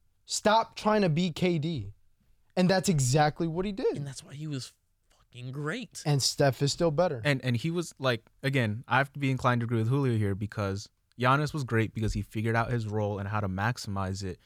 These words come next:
Speaker 1: Yes.
Speaker 3: But
Speaker 1: be modern day Shaq. Like
Speaker 3: maximizing his role, I think, again, put him in a spot where basketball-wise, he's just not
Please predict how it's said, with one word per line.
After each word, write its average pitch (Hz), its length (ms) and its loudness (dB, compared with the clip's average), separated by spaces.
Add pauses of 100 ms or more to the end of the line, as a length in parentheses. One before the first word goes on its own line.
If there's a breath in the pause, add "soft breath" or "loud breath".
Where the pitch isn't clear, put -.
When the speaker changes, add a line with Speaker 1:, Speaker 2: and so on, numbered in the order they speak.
Speaker 1:
Yes. 165 520 2
Speaker 3:
But 127 280 2 (240)
Speaker 1:
be 185 220 4
modern 196 420 6
day 196 160 4
Shaq. 185 500 4
Like 131 300 4
Speaker 3:
maximizing 139 440 2
his 110 220 0
role, 123 480 2
I 113 140 0
think, 110 260 -4
again, 104 400 -4 (240)
put - 220 -8
him 110 260 -4
in 101 120 -8
a 98 60 -6
spot 110 460 -2
where 104 400 0 (140)
basketball-wise, 107 960 0 (540)
he's 143 260 -6
just 131 260 -4
not 117 340 2